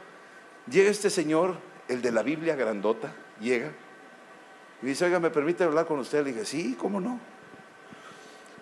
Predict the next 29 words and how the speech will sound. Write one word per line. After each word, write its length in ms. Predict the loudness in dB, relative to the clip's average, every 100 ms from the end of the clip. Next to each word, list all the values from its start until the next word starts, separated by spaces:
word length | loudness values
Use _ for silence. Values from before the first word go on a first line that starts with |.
| -6
Dijo: 200 | -2 0
"Mire, 240 | 2 2
le 140 | 2 2
quiero 200 | 2 2
decir 240 | 0 2
algo. 200 | 0 0 -8 -20 -20 -20 -20 -20 -20 -20 -20 -20 -20 -20 -8 -2
Cuando 320 | -2 0 -2
usted 420 | -2 0 2 6
entró 500 | 4 4 0 2 2
ahí 140 | 0
con 200 | -2 -6
su 120 | -4 -2
mamá 380 | 0 0 -2 -6 -10
al 160 | -8 -6
cuarto 480 | -2 -2 -2 -14 -20 -20 -20 -16 -12
de 80 |
mi 80 | -10
sobrino 460 | -4 -2 0 0 -4 -12 -20 -20 -20 -20 -20 -20 -20 -20 -20 -20 -20 -20 -20 -20 -20 -20 -6
y 80 | -4
empezó 340 | -2 -2 2
a 80 | 0
platicar 540 | 2 -2 -2 0 2 4
y 80 |
a 40 | 4
hablar, 420 | 4 2 0 -4
dije: 300 | -6 -6 -8 -2
'Este 320 | -2 0 -4
es 120 | -6
protestante'". 1040 | -6 -8 -4 -4 -4 -4 -6 -6 -10 -12